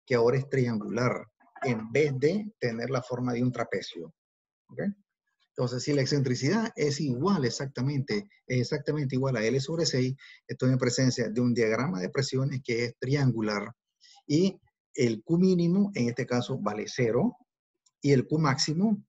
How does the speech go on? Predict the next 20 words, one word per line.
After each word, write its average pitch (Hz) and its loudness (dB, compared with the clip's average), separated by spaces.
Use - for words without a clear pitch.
lo 117 0
voy 113 2
a 117 2
calcular 131 0
de 127 2
esta 113 -6
manera. 110 -6
Vamos 101 -10
a 113 -8
ver 117 -6
cómo. 175 0
Entonces, 127 0
aquí - -2
estoy 156 2
diciendo 143 4
que 117 -2
Q 214 6
mínimo 220 8
es 139 2
cero, 107 2